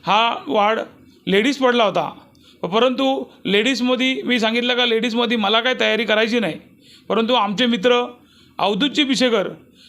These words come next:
यांना सांगितलं का तुमच्या मिसेसला तुम्ही तयारी करा आणि अवधूत पिशेकरनी झंझावात काम सुरू केला आणि त्यांनी कोरोनाच्या काळामध्ये त्याच्या पाठीशी मीही राहिलो, तोही राहिला. अनेक आम्ही कार्यकर्ते म्हणून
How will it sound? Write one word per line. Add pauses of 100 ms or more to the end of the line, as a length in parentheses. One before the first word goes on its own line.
(180)
यांना
सांगितलं
का
तुमच्या
मिसेसला
तुम्ही
तयारी
करा (460)
आणि
अवधूत
पिशेकरनी (360)
झंझावात (100)
काम
सुरू
केला (500)
आणि
त्यांनी
कोरोनाच्या
काळामध्ये (260)
त्याच्या
पाठीशी
मीही
राहिलो, (100)
तोही
राहिला. (400)
अनेक
आम्ही
कार्यकर्ते
म्हणून